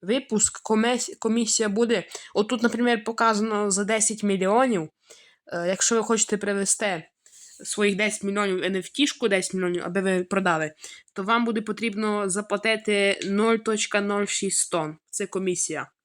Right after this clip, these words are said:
Так, і що в нас далі? Далі я вам покажу, друзі, знаєте що? Новий скін в ноткоїну. Спочатку я думав, що це просто,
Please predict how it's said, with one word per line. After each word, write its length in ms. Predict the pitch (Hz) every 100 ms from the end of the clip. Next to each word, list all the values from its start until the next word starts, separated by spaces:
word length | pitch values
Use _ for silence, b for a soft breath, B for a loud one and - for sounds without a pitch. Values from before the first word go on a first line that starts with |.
| b b b b b _
Так, 260 | 214 180 -
і 220 | 208 240
що 220 | - 320
в 40 | 311
нас 140 | 285
далі? 400 | 269 226 170 - _ _ _ b b -
Далі 360 | 180 277 294
я 100 | 285
вам 120 | 277 254
покажу, 440 | 277 285 240 262
друзі, 600 | 226 269 240 262 262 269 _ _ 202
знаєте 460 | 202 220 214 214
що? 400 | 214 - 240 240 - _ _ _ _ -
Новий 720 | 196 208 233 254 240 254 247 -
скін 680 | - - - 262 254 247 -
в 420 | 196 185 190 202 185 196
ноткоїну. 640 | 180 - - 165 156 - _ _ B B B B
Спочатку 720 | - 262 240 294 277 - 269
я 80 | 247
думав, 400 | 277 277 269 226
що 160 | 262
це 180 | 240 262
просто, 920 | 254 269 262 233 - 254 247 247 226